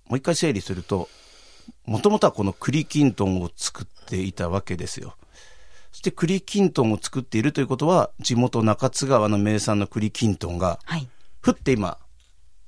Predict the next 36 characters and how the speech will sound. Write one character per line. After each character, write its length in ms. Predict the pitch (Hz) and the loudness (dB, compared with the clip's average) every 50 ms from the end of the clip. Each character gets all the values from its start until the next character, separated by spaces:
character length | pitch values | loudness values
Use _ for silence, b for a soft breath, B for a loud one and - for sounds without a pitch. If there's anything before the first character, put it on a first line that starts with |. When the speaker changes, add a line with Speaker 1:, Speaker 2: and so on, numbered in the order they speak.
| - - - | -18 -14 -14
Speaker 1:
直 100 | 143 123 - | -14 -14 -8
近 220 | - - 165 160 151 | -2 2 4 4 4
の 100 | 143 131 | 4 2
新 200 | - - 135 135 | 2 2 2 0
規 140 | 117 - | 0 0
根 120 | 127 131 117 | 0 2 2
堂 140 | 117 120 117 | 2 2 2
さ 120 | - 117 | 2 2
ん 60 | 113 | 4
を 20 | 113 | 4
見 60 | 110 | 2
る 80 | 95 | 2
と、 240 | - 98 90 82 - - - - - - - - - - - - | 0 -2 -2 -2 -6 -10 -14 -16 -16 -16 -18 -20 -20 -20 -16 -2
海 220 | - 143 139 120 | 2 4 4 6
外 140 | 101 98 98 | 6 6 6
二 120 | 110 127 | 6 6
十 140 | 120 110 101 | 6 4 2
三 260 | - - 101 104 104 | 2 2 2 2 4
カ 140 | - 120 104 | 4 2 0
国、 300 | - - - - 78 - - - _ _ _ _ _ _ _ | 0 -4 -8 -8 -8 -8 -10 -16 _ _ _ _ _ _ _
幅 280 | - - 113 107 120 | -4 -2 2 4 4
広 280 | 120 - 127 107 98 - | 2 4 2 2 2 0
く 220 | - 90 85 - - b b b b b b b b b b b - | -2 -6 -6 -6 -8 b b b b b b b b b b b -6
ロ 180 | - 101 110 113 | 0 2 4 4
ー 40 | 117 | 4
ル 80 | 110 - | 4 4
ケ 140 | - 123 | 4 4
ー 80 | 117 101 | 2 4
キ 120 | - - | 2 -2
を 60 | 95 90 | -4 0
展 220 | - 101 95 95 | 0 0 0 2
開 160 | - 98 92 | 0 0 0
し 80 | - - | 0 0
て 80 | 95 | 0
い 40 | 92 | 0
る。 160 | 92 98 - | 0 -2 -4